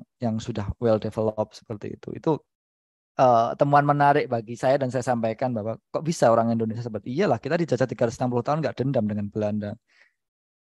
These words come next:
nggak dendam dengan Jepang dan sebagainya. Tetap bahagia, tetap senyum-senyum ketika mereka ada sepak bola, kita tetap dukung mereka kan. <laughs> Mereka ya ketawa kan. Tapi meskipun, meskipun dengan ketawa mereka mencatat seperti itu Pak Didi,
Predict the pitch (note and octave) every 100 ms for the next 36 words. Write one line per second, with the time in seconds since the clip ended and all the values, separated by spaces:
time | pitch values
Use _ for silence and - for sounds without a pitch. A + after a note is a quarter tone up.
0 | _ _ _ _ - A#2 - B2+ A#2+ A#2+
1 | A2+ G#2+ G#2 - - A2+ G#2 G2+ G2+ G2+
2 | G#2 F#3+ F3+ A#2 A#2 - A3+ - F#3+ F3+
3 | F3 B3 F#3 D#3+ D#3 D#3 D#3 D#3 D#3 D#3
4 | D3 - B2+ C#3+ B2+ - _ _ - D3
5 | C3+ - C3+ C#3+ C3+ C3+ F#3+ F#3+ A3+ -
6 | - C3+ D3 D3 E3+ D3 C3+ C#3+ - G3
7 | D#3 A#2+ G3 E3+ D#3+ D3 D#3 D3+ D3 C3+
8 | C#3+ F#3 E3+ F#3+ G#3 F#3 _ - - -
9 | E3 G3 F#3+ D#3 C#3+ D3 A3 A#3+ A3+ B3
10 | A3+ A#3 A3+ D#3+ C3 C3 C3+ B2+ A#2+ A#2
11 | G#2 G#2+ G#2 G#2+